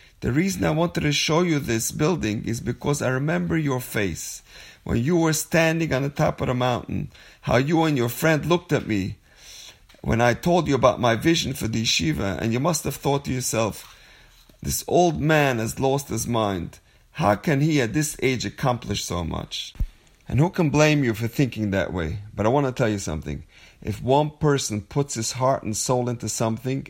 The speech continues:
and yearns to accomplish for the honor of Hashem, no matter how implausible it may seem, Hashem will help him make it happen.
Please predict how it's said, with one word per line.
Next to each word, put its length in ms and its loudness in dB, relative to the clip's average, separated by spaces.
and 200 -2
yearns 340 0
to 160 -4
accomplish 600 -4
for 120 -6
the 120 0
honor 340 0
of 80 -4
Hashem, 500 -2
no 200 4
matter 400 0
how 260 2
implausible 840 0
it 40 0
may 180 0
seem, 500 -2
Hashem 560 0
will 140 -2
help 360 0
him 100 0
make 240 -2
it 60 -6
happen. 400 -6